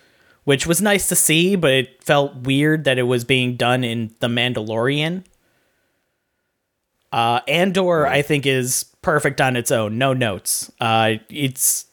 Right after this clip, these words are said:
Speaker 1: it's standing up on its own. You don't need to really watch anything. It's an enjoyable kind of action sci-fi series that happens to be taking place in Star Wars.
Speaker 2: Okay. Okay. I got you. I got you.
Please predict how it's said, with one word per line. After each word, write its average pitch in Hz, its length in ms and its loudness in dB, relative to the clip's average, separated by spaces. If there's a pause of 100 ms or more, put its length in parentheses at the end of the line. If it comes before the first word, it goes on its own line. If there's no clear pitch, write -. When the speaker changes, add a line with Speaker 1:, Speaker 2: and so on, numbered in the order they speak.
(100)
Speaker 1:
it's - 100 -2
standing 156 400 0
up 151 160 0
on 143 160 0
its 131 140 -2
own. 151 640 0
You 127 240 -4
don't 143 300 -2
need 139 160 -2
to 143 60 -2
really 127 200 2
watch 117 320 0
anything. 127 500 0
It's 117 200 -4
an 117 100 -4
enjoyable 127 800 2 (320)
kind 123 200 0
of 120 360 0 (100)
action 139 360 0
sci-fi 143 640 2
series 135 760 0 (600)
that 131 280 0
happens 156 400 0
to 143 80 -4
be 151 260 2
taking 151 300 0
place 156 280 0
in 139 60 -4
Star 151 280 2
Wars. 92 420 -4 (1900)
Speaker 2:
Okay. 95 400 -2 (340)
Okay. 92 460 0
I 131 120 0
got 90 320 -2
you. 107 160 -8
I 123 120 -6
got 87 280 -4
you. 101 100 -18